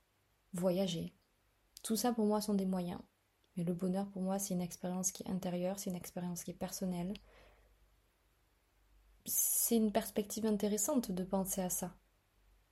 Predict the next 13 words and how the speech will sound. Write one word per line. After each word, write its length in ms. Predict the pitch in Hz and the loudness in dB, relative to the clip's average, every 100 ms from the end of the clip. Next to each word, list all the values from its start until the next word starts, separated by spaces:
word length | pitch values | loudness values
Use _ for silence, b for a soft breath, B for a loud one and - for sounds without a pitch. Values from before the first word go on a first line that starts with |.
| _ _ _ _ _ _ _ - | _ _ _ _ _ _ _ -2
De 80 | 190 | -2
penser 300 | 190 185 - | 0 0 0
à 60 | 190 | 0
ces 160 | - | 2
moyens 420 | 185 190 214 277 | 4 4 4 4
qui 100 | 220 | 2
permettent 440 | - 180 175 175 - | 0 -2 -2 -4 -4
au 60 | |
bonheur. 480 | 170 180 175 - - _ _ _ _ _ _ _ _ _ _ _ _ _ - | -2 0 -2 -8 -20 _ _ _ _ _ _ _ _ _ _ _ _ _ -2
Mais 200 | 180 175 | 0 2
vraiment, 400 | 175 202 202 185 - _ _ _ - - | 2 2 0 -4 -10 _ _ _ -14 -6
il 140 | 180 | -2
est 120 | 180 | -2